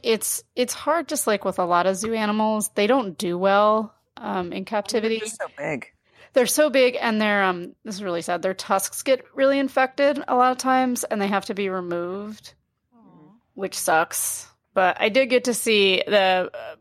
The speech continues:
Speaker 1: Brooklyn Aquarium, um, which I don't, got destroyed in Sandy, and I don't know if they rebuilt it, but, um, had a walrus mom and a walrus baby, and I went out and saw them a lot, and they were great.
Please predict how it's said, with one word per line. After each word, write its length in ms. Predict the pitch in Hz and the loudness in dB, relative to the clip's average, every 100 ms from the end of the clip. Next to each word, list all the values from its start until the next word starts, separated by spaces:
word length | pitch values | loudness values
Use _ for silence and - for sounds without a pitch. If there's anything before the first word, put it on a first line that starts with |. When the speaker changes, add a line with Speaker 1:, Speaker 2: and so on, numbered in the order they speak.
| - | -4
Speaker 1:
Brooklyn 580 | 208 202 202 185 175 170 - | 0 0 0 -2 -2 -8 -10
Aquarium, 880 | - 196 180 180 170 160 160 170 190 _ _ _ _ _ _ _ _ _ | -2 2 2 2 2 0 -2 -10 -12 _ _ _ _ _ _ _ _ _
um, 100 | - | -2
which 140 | 196 196 | 0 0
I 100 | 240 | 0
don't, 220 | 294 311 _ | 0 -2 _
got 220 | 214 202 | 0 2
destroyed 420 | - - - 226 254 | 0 -2 0 0 2
in 120 | 214 | 0
Sandy, 600 | - 160 185 190 160 156 | -2 0 0 0 -2 -2
and 120 | 156 | -2
I 60 | 175 | -2
don't 160 | 196 | -2
know 120 | 202 | -4
if 100 | 190 | -4
they 120 | - 175 | -4 -6
rebuilt 500 | 170 165 190 185 - | -6 -4 -2 0 -2
it, 240 | - - | -4 -4
but, 280 | - 190 175 | 2 2 4
um, 540 | 190 190 180 160 160 - _ _ _ _ _ _ | 4 4 4 -2 -8 -14 _ _ _ _ _ _
had 600 | 170 208 190 185 170 - - | 0 4 4 4 2 0 0
a 140 | 180 170 | 0 2
walrus 680 | 170 170 170 165 - - - - | 2 2 4 2 -2 -6 -10 -8
mom 420 | 180 165 165 160 - | 0 4 4 2 -2
and 100 | 175 | -2
a 20 | |
walrus 400 | 156 160 165 - | 0 0 -2 -8
baby, 640 | - - - - - 220 _ _ _ _ | -8 -8 -8 -10 -12 -14 _ _ _ _
and 100 | 196 | -8
I 60 | 180 | -6
went 140 | 180 156 | -4 -4
out 140 | - | -4
and 100 | 147 | -4
saw 260 | - 160 151 | -2 0 -2
them 360 | 147 160 165 - | -4 -10 -16 -14
a 60 | |
lot, 320 | 196 - - - | -10 -6 -8 -8
and 80 | - | -16
they 80 | - | -14
were 120 | - | -16
great. 260 | - - | -18 -20